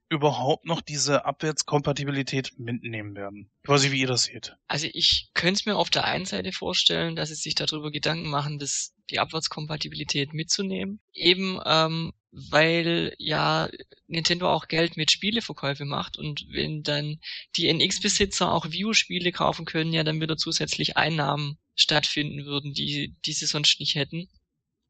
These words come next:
Speaker 2: Auf der anderen Seite ist natürlich wieder mit Arbeit vielleicht verbunden. Wenn die Architektur von der Konsole anders ist, ähm, ist es vielleicht nicht so einfach, ähm, die Spiele da zum Laufen zu bringen. Aber ich könnte mir vorstellen, dass sie das, den, den Weg gehen mit der Kompatibilität.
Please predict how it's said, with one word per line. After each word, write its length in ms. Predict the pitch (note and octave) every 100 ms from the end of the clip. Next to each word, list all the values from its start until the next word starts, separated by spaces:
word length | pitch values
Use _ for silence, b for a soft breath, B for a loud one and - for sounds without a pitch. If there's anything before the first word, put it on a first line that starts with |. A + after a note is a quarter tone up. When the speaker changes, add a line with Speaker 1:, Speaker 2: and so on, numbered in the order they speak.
| _ -
Speaker 2:
Auf 140 | -
der 80 | -
anderen 180 | D3+ E3+
Seite 220 | D#3+ D3+
ist 140 | D3+
natürlich 380 | D#3 D#3 D3+ D#3
wieder 140 | D#3 D#3
mit 240 | C#3+ -
Arbeit 360 | D3+ E3+ F#3 F#3
vielleicht 340 | F3 E3+ F3
verbunden. 640 | - E3+ F3 F#3+ F#3+ F#3+ - _ B B B B B -
Wenn 280 | D#3 D3 D3
die 140 | D3
Architektur 540 | F2 D#3 - D3+ - D#3
von 140 | D#3+
der 80 | D#3
Konsole 640 | - D3+ - D#3+ D#3+ D#3+ -
anders 320 | D#3 E3+ -
ist, 460 | - D#3 - C#3 -
ähm, 640 | D3+ C#3+ D3 - F2 - -
ist 160 | -
es 80 | -
vielleicht 240 | D3 D3
nicht 120 | D#3 -
so 100 | -
einfach, 380 | B2+ D#3 D#3 - -
ähm, 180 | C#3+
die 160 | C#3 C#3+
Spiele 300 | C#3+ - D#3
da 120 | D3+
zum 180 | C#3+ D3
Laufen 240 | C3+ D#3+
zu 160 | E3+ D#3+
bringen. 340 | - E3 D#3+ _ -
Aber 160 | D3+
ich 100 | D#3+
könnte 260 | - F3 -
mir 60 | G3
vorstellen, 460 | - F#3 - E3+
dass 140 | D#3+ D#3+
sie 80 |
das, 500 | D#3 D3 - - - _ -
den, 160 | E3 D3+
den 220 | D3 D3+
Weg 180 | D3 C#3+
gehen 380 | D#3+ D3+ C#3 D3 _
mit 140 | - D#3+
der 80 |
Kompatibilität. 800 | D3 D3+ D#3 C#3+ D3 C#3+ - C#3+